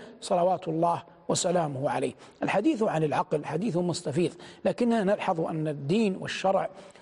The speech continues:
إذا غيب العقل يغيب التكليف،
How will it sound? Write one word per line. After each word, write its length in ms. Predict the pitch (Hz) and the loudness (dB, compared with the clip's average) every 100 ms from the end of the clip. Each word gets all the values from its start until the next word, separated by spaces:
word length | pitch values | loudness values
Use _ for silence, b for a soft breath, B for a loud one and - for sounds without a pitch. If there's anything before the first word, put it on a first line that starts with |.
| B B - - _ _ _ _ - | B B -20 -20 _ _ _ _ 0
إذا 180 | 180 196 | 4 4
غيب 420 | 196 302 269 240 | 4 4 4 4
العقل 500 | 214 190 - 254 311 | 2 2 2 -2 2
يغيب 380 | 254 226 254 196 | 2 4 4 2
التكليف، 640 | 175 175 - 143 - - | 0 -2 -4 -8 -8 -16